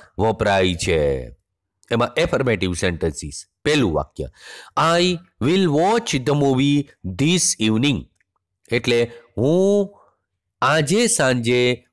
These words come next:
મૂવી જોઈશ. હવે એનું to be going to માં રૂપાંતર કરીએ, એટલે will ની જગ્યાએ to be going to આવે. "I am going to watch the movie this evening." I am going to. હવે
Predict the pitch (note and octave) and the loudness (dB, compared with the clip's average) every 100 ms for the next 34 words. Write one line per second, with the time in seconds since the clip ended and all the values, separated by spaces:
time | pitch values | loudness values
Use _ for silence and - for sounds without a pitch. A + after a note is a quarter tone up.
0 | G#2 C3+ D3+ C#3 D3 D3 C#3+ - G2+ G#2 | -4 0 2 2 2 0 -4 -10 -6 0
1 | C3+ F#2 D2+ - - _ _ _ - C#3 | 2 0 -2 -8 -10 _ _ _ -2 0
2 | D#3 - G3+ E3+ C3 B2+ - - - - | 0 0 0 2 0 -2 -8 -20 -18 -4
3 | B3 A#3 E3+ D#3+ D3+ C#3 B2+ B2 A#2 A2+ | 0 2 2 2 0 0 2 2 2 0
4 | G#2+ G#2+ C3 E3+ A2 F#2 G2 G2+ A2 F3+ | 0 0 0 0 2 0 2 0 2 2
5 | A3 A3 D#3+ C#3+ C#3+ C3+ C#3 B2+ B2+ A#2+ | 2 0 -2 0 2 2 2 0 0 0
6 | B2 A#2+ A#2+ D3+ C#3+ F2 - _ - - | 0 0 0 0 2 0 -4 _ -20 -20
7 | _ - D#3+ F3 F3+ F3+ F#3+ G#3 - D3 | _ 0 2 4 2 2 2 0 -2 0
8 | D3+ D#3+ F3+ F#3+ D#3+ D3 D#3+ E3+ F3 E3 | 2 4 2 0 0 2 2 2 -2 0
9 | E3+ C3+ C#3 D#3 E3+ E3+ E3+ D#3 E3+ G3 | 0 2 2 2 0 -2 -4 0 0 2
10 | F#3 G3 G3 D3 D3 F3 E3 - _ - | 2 2 0 0 0 0 -2 -8 _ -4
11 | E3 C#3+ F#2+ C2 - _ _ _ _ - | 0 2 0 -4 -16 _ _ _ _ -8
12 | B2 C3+ D#3+ F3+ A#3 B3 - F#3 F3 D3 | -2 2 2 2 0 -2 -4 0 2 2
13 | C3 A#2 F#2 D#2 C#2+ - - - - - | 2 2 -2 -6 -10 -12 -20 -20 -20 -4
14 | A2 D3+ | 0 0